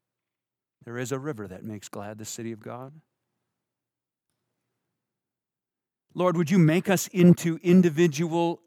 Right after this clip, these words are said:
day-to-day, moment-by-moment worshipers of your glory, the glory that's in Christ Jesus. May we say, as we said in Revelation four, "You are worthy, Lord Jesus, you are worthy of all my worship."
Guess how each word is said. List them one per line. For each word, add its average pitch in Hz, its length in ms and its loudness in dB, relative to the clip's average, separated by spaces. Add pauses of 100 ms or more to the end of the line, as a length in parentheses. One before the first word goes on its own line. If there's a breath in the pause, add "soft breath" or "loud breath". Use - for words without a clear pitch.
(140)
day-to-day, 151 680 -4
moment-by-moment 139 880 0
worshipers 127 640 -12
of 117 140 -12
your 120 100 -12
glory, 107 600 -14 (360)
the 131 60 -10
glory 120 340 -8
that's 117 200 -12
in 117 140 0
Christ 117 280 -12
Jesus. 113 320 -8
May 147 140 0
we 175 140 -4
say, 185 360 -2 (360 loud breath)
as 151 120 -2
we 156 120 -2
said 175 240 0
in 170 100 2
Revelation 156 480 -2
four, 156 240 -6
"You 180 300 -4
are 170 120 -4
worthy, 165 360 -8
Lord 110 240 -10
Jesus, 113 480 -14
you 151 160 -12
are 175 100 -14
worthy 160 380 -14 (1200)
of 120 100 -12
all 120 140 -8
my 151 160 -6
worship." 135 500 -12